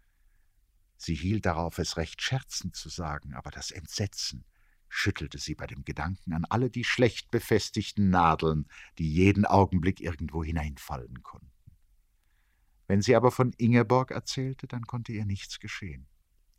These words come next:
Dann schonte sie sich nicht, dann sprach sie lauter, dann lachte sie in der Erinnerung an Ingeborgs Lachen, dann sollte man sehen, wie schön Ingeborg gewesen war. „Sie machte uns alle froh“,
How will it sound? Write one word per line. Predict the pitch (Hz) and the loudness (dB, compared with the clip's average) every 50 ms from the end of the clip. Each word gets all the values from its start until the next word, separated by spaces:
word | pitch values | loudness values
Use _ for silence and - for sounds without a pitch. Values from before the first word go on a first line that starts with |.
| _ _ - | _ _ -6
Dann | 87 85 82 | -6 -4 -4
schonte | - - - 127 117 104 - 82 | -4 -2 0 0 0 0 -2 -4
sie | 78 - 82 | -6 -6 -6
sich | - - 82 76 - | -6 -6 -8 -4 -2
nicht, | 82 90 90 - - _ - - - - - - | -2 -2 -2 -4 -10 _ -16 -16 -14 -16 -8 0
dann | - 104 95 | 2 2 2
sprach | - - 127 123 127 - | 4 4 4 4 4 2
sie | - - 135 | 0 2 2
lauter, | 120 110 104 98 98 95 95 123 117 | 4 6 6 6 6 4 2 2 2
dann | 120 117 117 | 4 4 6
lachte | 117 127 127 - - - - 113 | 6 6 6 4 0 -6 -6 -6
sie | 98 - 95 98 87 73 | -4 -2 0 0 0 2
in | 80 | 0
der | 80 80 | 0 0
Erinnerung | 76 80 87 87 87 98 95 92 80 80 90 87 82 | 0 0 0 2 2 4 2 2 2 2 0 0 0
an | 73 82 87 | 0 -2 2
Ingeborgs | - 131 120 107 98 92 78 87 90 95 - - - | 4 6 6 6 6 6 4 2 0 0 -2 -2 -2
Lachen, | 95 98 95 - - 113 113 - - - - - - - - - _ - | 0 0 0 0 -2 -6 -6 -6 -8 -14 -20 -18 -20 -20 -20 -20 _ 2
dann | 117 117 117 110 | 4 4 6 6
sollte | 120 131 135 131 139 | 6 6 6 6 6
man | 131 131 127 110 | 6 4 4 6
sehen, | 107 127 127 123 120 117 104 | 6 6 6 6 4 2 0
wie | 139 151 131 | 0 -2 -2
schön | - - - - - 110 110 104 95 85 76 67 62 57 - _ _ _ _ _ _ - | 0 0 0 2 4 4 4 4 4 2 0 -4 -8 -12 -16 _ _ _ _ _ _ -4
Ingeborg | 95 85 78 71 71 - 67 65 65 - - - - - - _ | -2 -2 -2 -2 -4 -6 -10 -10 -12 -14 -20 -20 -20 -20 -18 _
gewesen | - 71 65 85 85 82 - - 67 69 | -12 -10 -8 -8 -8 -8 -10 -12 -12 -14
war. | - 69 69 - _ _ _ _ _ _ _ _ _ _ _ | -14 -18 -20 -20 _ _ _ _ _ _ _ _ _ _ _
„Sie | - - 117 | -2 2 4
machte | 139 151 - - - 156 | 4 4 4 4 2 2
uns | 143 131 - | 2 2 0
alle | - - 147 170 185 165 | 2 2 4 4 2 0
froh“, | - - - 147 139 135 123 98 80 67 | -4 -2 0 2 4 4 4 2 0 -6